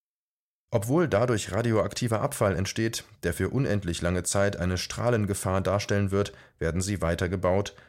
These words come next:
führen selbst Havarien von Atommeilern wie in Three Miles Island, Tschernobyl oder Fukushima nicht dazu,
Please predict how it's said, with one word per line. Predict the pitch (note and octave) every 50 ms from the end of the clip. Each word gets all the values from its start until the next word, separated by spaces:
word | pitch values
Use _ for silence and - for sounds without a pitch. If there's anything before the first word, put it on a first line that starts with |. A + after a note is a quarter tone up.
| _ _ _
führen | - - C3 C3 C3 A#2
selbst | G2+ A2 A#2+ B2+ C3 - -
Havarien | A#2+ A2+ A#2+ A#2 A2 B2 C#3 C3+ A#2
von | G#2 - F#2+ F2+ D#2
Atommeilern | D2+ F2 - - B2 A#2+ A2 G2+ F#2+ F#2+ F#2 F#2 F#2 F2 E2
wie | E2+ D#2+
in | C#2+ D2 D#2 D2+
Three | - - - A2 G#2+
Miles | G2+ F#2+ F#2+ G2 G#2 G2+ - -
Island, | - G#2 G#2+ G#2+ A2 G#2+ G#2 G2 - - -
Tschernobyl | - - G2+ G2 G#2+ A2+ A2+ A2+ G#2+ G#2+ G#2
oder | - C#2 C#2+ C#2+ C#2+
Fukushima | D2 - - G2 - G#2+ G#2 - - C3 B2+ A2+ G2+
nicht | G2 A#2+ C3+ C3+ -
dazu, | A#2 A2 G2+ - - A2+ G#2+ G#2